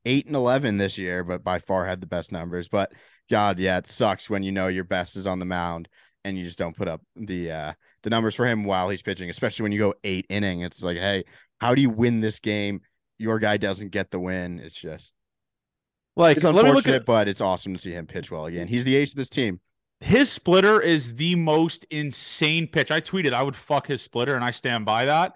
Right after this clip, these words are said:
Speaker 2: It's, I, I don't know how people, because the thing is, right, Ave? Especially as hitters, it's so deceiving 'cause, one, you don't wanna get rung up on a low fastball that's just right down, like, literally right down Broadway. And two,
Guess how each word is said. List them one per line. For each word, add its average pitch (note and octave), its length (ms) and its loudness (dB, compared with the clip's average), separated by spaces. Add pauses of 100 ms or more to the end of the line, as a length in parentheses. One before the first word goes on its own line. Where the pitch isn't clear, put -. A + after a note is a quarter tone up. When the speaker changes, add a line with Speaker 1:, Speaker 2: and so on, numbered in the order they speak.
(800)
Speaker 2:
It's, - 360 -4
I, E3+ 220 0
I F#3 120 6
don't F#3 380 4
know F3+ 220 4
how D#3+ 160 4
people, D#3+ 360 -2 (260)
because F3+ 280 0
the A3 80 2
thing D#4+ 260 0
is, G#3 200 4
right, C#3 220 0
Ave? F#3+ 220 0 (300)
Especially A#3+ 460 -2
as F#3 120 2
hitters, F#3 300 -2
it's C#3+ 200 -6
so A3 280 2
deceiving G3+ 460 -4
'cause, C3 180 -4
one, C3+ 520 0 (220)
you C#3 120 -2
don't G#3 180 2
wanna B3 200 0
get G3 200 0
rung D#3+ 340 2
up E3 220 2
on B2+ 120 2
a A#2 40 4
low B2 260 2
fastball B2+ 600 -2
that's G#2 200 0
just - 200 -6
right A#2+ 240 -2
down, A#2 220 0
like, A2 160 -6 (220)
literally B2 400 4
right A#2 200 0
down G#2+ 200 -2
Broadway. D3+ 580 0 (340)
And D#3 260 -2
two, D3+ 580 2